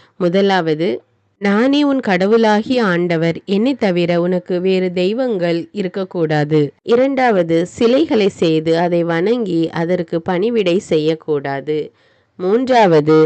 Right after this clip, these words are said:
ஆண்டவருடைய பெயரை வீணாக பயன்படுத்தக்கூடாது. நான்காவது, ஓய்வு நாளை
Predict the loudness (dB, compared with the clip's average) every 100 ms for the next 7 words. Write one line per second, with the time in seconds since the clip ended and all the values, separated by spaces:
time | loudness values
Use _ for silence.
0 | 4 2 4 4 4 4 4 2 2 2
1 | 4 2 2 0 -2 0 -2 -2 -2 -2
2 | -4 -4 -4 -4 -4 -8 -8 -6 -6 -4
3 | -8 -8 -10 -10 _ _ _ -12 -4 -2
4 | -2 -2 -2 0 0 2 2 0 -4 _
5 | 2 2 2 0 -4 -2 -2 -2 -4 -8